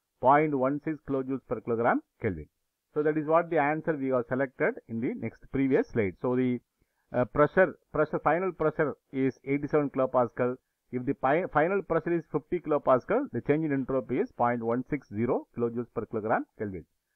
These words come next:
And this is from two thousand eleven question paper.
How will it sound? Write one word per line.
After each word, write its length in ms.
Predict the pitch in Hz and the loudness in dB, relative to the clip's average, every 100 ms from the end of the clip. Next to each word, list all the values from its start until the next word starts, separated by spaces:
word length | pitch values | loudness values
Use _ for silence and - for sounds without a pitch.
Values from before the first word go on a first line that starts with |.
| _ _ 123 | _ _ -4
And 200 | 123 123 | -2 -2
this 140 | 139 | -4
is 140 | 151 | -4
from 200 | 147 190 - | -2 -4 -4
two 120 | 147 | -6
thousand 260 | 143 139 120 | -4 -4 -2
eleven 360 | 117 127 220 | -2 -2 -4
question 320 | - 117 110 98 | -6 -6 -6 -8
paper. 320 | 87 - | -8 -10